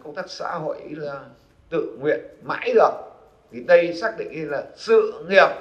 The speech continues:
lâu dài. Và do đó, cái việc này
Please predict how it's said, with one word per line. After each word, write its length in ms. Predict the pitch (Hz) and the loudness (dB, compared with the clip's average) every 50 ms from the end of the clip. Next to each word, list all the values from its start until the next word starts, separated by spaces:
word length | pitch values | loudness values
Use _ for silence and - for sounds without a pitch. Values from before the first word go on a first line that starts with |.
| - - - - | -14 -18 -16 -4
lâu 220 | 151 190 220 214 | 2 4 6 6
dài. 280 | 202 190 170 160 143 - - - - - - _ _ _ _ _ _ _ _ _ _ _ _ _ _ _ _ _ _ _ _ _ _ _ _ _ _ _ _ _ _ _ _ _ _ _ | 8 8 8 8 6 2 -6 -14 -18 -20 -20 _ _ _ _ _ _ _ _ _ _ _ _ _ _ _ _ _ _ _ _ _ _ _ _ _ _ _ _ _ _ _ _ _ _ _
Và 160 | - 120 127 127 | -8 -4 -2 6
do 180 | 180 190 190 | 10 12 12
đó, 460 | 190 175 180 214 254 262 254 - - - - - - - _ _ _ _ _ _ _ _ _ _ _ _ | 12 12 10 8 8 4 0 -4 -10 -18 -20 -20 -20 -20 _ _ _ _ _ _ _ _ _ _ _ _
cái 120 | 196 202 185 | -12 -6 -2
việc 220 | 165 151 - - | 0 0 0 0
này 320 | 143 139 131 123 120 117 | 0 -2 -2 -2 -4 -6